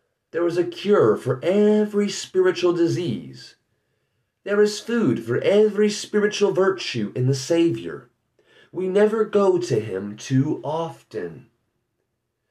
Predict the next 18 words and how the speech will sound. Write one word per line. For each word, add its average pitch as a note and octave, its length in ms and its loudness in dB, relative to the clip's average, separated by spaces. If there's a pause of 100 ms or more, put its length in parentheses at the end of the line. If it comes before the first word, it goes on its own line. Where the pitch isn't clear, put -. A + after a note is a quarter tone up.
(160)
Now, C#3+ 120 -4
Spurgeon C#3 720 0
had C#3 340 -6
something F2+ 640 -10
there E2+ 480 -4 (380)
that D3 180 0
needs F3 320 -4
to F3 100 -2
be C#3 220 -4
he-, C3 300 -2
beheld B2 540 2
today, A2+ 800 -6 (400)
that C#3+ 140 -2
needs E3+ 180 -2
to F3 100 -6
be E3 140 -4
greatly C#3+ 540 -2
heard B2+ 600 -4